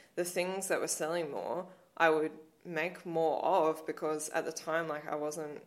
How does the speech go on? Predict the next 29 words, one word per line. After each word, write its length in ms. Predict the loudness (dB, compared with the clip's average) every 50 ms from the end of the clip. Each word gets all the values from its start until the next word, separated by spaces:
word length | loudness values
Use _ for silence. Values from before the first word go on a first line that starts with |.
| -12 -4
a 80 | -4 -4
teacher 400 | -4 -2 -6 -6 -4 -4 -6 -6
yet 340 | -4 -2 -2 -2 -2 -2 -4
and 100 | -4 -4
I 80 | -4 -4
didn't 220 | -4 -6 -8 -6
really 180 | -6 -6 -6 -6
have 160 | -8 -8 -8
that 140 | -10 -10 -8
much 240 | -8 -10 -10 -8 -8
money. 260 | -8 -8 -6 -8 -8
So, 160 | -8 -4 -2
like, 140 | -2 -2 -2
if 120 | -4 -2 -2
I 60 | -4
could 200 | -2 -2 -6 -6
make 180 | -6 -8 -10
some 200 | -8 -8 -8 -6
money 280 | -4 -4 -4 -4 -4 -6
off 160 | -6 -8 -8 -10
making 260 | -10 -8 -8 -10 -10
a 60 | -10
sale, 480 | -10 -10 -8 -8 -6 -6 -8 -8 -10 -12 -16 -20 -20 -20 -20 -20 -20 _ _
you 120 | -4 0 2
know, 80 | 2
I 180 | 2 2 2 2
would. 380 | 2 0 -2 -2 -2 -4 -6 -10
So, 500 | -8 -6 -2 0 0 0 0 -2 -4 -6 -10 -14 -20 -20 -20 -20 _ _ _ _ _ -4
yeah, 220 | 0 2 2 2